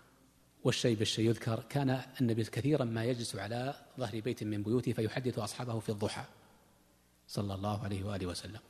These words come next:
وربما امتد حديثه إلى وقت الضحى فيقوم فيصلي الركعتين، يبتدر السارية، وهذا جاء في بعض، جاء في بعض الأحاديث. المقصود هنا أن عمر رضي الله عنه، أو قوله، قوله في الحديث هنا: "فخرج عمر"، يعني من،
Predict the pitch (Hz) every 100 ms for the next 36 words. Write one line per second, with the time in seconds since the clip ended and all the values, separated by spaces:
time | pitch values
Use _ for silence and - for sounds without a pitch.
0 | - 127 123 117 101 123 117 - 123 131
1 | 135 139 123 147 - 117 127 160 170 135
2 | 120 143 120 110 123 110 107 98 - 107
3 | 101 110 117 107 - 95 90 95 - -
4 | - - - - - - - - 104 101
5 | 110 104 101 101 117 - - - - -
6 | 135 110 104 95 95 - 92 - - 123
7 | 120 170 139 143 127 139 - - - -
8 | - 170 135 117 147 120 120 139 - 139
9 | 139 117 110 120 110 113 117 117 - 160
10 | 127 120 156 135 113 107 101 123 117 113
11 | 113 101 104 - 139 113 107 143 160 127
12 | 113 110 120 156